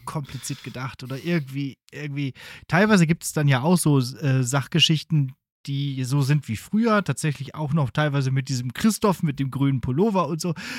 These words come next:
aber, ah, irgendwie schon wieder zu verkopft teilweise.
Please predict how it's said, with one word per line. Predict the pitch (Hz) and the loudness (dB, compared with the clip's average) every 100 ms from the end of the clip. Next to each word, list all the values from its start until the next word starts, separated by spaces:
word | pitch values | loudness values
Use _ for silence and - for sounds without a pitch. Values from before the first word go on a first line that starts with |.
| 190 120 | -10 -2
aber, | 139 143 139 - _ _ _ - | 2 4 4 -2 _ _ _ -8
ah, | 151 160 170 151 - _ _ _ | 0 2 2 2 -4 _ _ _
irgendwie | 139 180 170 160 156 156 156 - _ | -4 -2 0 0 0 2 0 -2 _
schon | - 151 143 | -6 -2 -2
wieder | 160 151 | -2 -4
zu | - 165 165 | -2 -2 -2
verkopft | 151 151 - 135 - - - | -2 -6 -4 -6 -6 -10 -6
teilweise. | 113 104 107 107 104 | -4 -4 -4 -8 -10